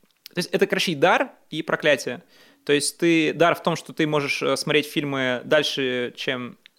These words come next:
есть, ну, как бы смотреть их намного глубже и видеть дальше, чем, э, многие люди, вот.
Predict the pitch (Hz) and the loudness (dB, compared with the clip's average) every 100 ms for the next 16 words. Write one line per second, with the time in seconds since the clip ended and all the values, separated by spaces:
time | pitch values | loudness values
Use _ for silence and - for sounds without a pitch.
0 | _ - 135 135 - - 160 151 - - | _ -8 -6 -6 -10 -12 -6 -6 -6 -20
1 | - 147 127 127 _ _ _ - 165 156 | -4 -2 -2 -6 _ _ _ -2 0 0
2 | 143 156 147 131 135 214 - 131 - 139 | -2 -2 0 -2 0 0 0 -6 -4 -6
3 | 135 139 151 143 - 139 127 123 131 135 | -2 0 0 0 -4 -4 -4 -4 -4 -6
4 | 135 135 123 120 127 123 | -4 -4 -4 -4 -2 -2